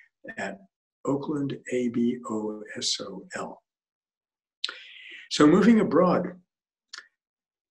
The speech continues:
popular protests continue in Belarus, in Thailand,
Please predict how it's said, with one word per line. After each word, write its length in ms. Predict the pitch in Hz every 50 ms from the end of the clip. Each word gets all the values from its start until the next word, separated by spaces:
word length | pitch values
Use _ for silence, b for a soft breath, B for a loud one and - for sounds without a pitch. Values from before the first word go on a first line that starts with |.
| _ _ -
popular 340 | 165 226 226 - 247 247
protests 680 | - - 170 170 170 - - 160 160 165 - - - - - - - -
continue 680 | - 123 113 - - 139 135 131 113 95 90 - - - _ _ _ _ - -
in 260 | 113 104 98 95 95
Belarus, 840 | 95 131 151 156 147 147 147 147 147 147 143 147 143 - - - - - - -
in 340 | - - - - - - - - - _
Thailand, 800 | - - 127 147 151 147 147 143 143 143 143 143 139 139 139